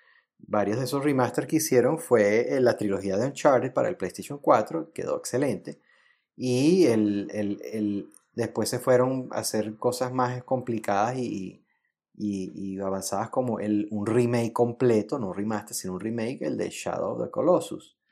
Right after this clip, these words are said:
que recibió todos los honores y aplausos. Y bueno, el último, eh, de-, inmediatamente fueron a trabajar en otro remake de otro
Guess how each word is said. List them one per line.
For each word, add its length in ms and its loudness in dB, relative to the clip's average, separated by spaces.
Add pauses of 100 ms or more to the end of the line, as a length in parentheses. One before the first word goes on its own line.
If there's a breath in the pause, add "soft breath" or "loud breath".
(560)
que 580 2
recibió 480 -4
todos 260 4
los 120 2
honores 460 -2
y 60 -4
aplausos. 640 -2
Y 80 -6
bueno, 320 -6 (840)
el 240 2
último, 460 2
eh, 160 0
de-, 340 -2
inmediatamente 600 -2
fueron 260 0
a 60 -2
trabajar 400 2
en 100 -4
otro 200 -2
remake 400 2
de 100 2
otro 500 0